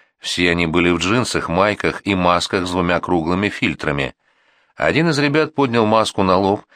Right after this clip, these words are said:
и посмотрел на нас. Я узнал эту козлиную бородку и растянутые плоские губы. "Газ?" — удивилась Лейси. Она встала. Это был охранник из Сантраста. "Лейси Пембертон, боже ж ты мой,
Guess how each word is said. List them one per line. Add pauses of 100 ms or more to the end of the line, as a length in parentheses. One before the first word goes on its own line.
(180)
и
посмотрел
на
нас. (420)
Я
узнал
эту
козлиную
бородку
и
растянутые
плоские
губы. (460)
"Газ?" — (260)
удивилась
Лейси.
Она
встала. (380)
Это
был
охранник
из
Сантраста. (400)
"Лейси
Пембертон, (320)
боже
ж
ты
мой,